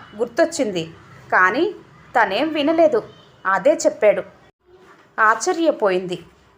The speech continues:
తనేం చదివిందో చెప్తూ, "గోల్డ్ మెడలిస్ట్" నంది. "ఏంటి?" చాలా పెద్ద దీర్ఘం తీశాడు మనోహర్ కళ్ళు తిరిగినట్టయి.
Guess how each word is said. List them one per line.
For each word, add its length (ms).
తనేం 260
చదివిందో 540
చెప్తూ, 680
"గోల్డ్ 360
మెడలిస్ట్" 580
నంది. 400
"ఏంటి?" 580
చాలా 420
పెద్ద 300
దీర్ఘం 440
తీశాడు 460
మనోహర్ 560
కళ్ళు 260
తిరిగినట్టయి. 880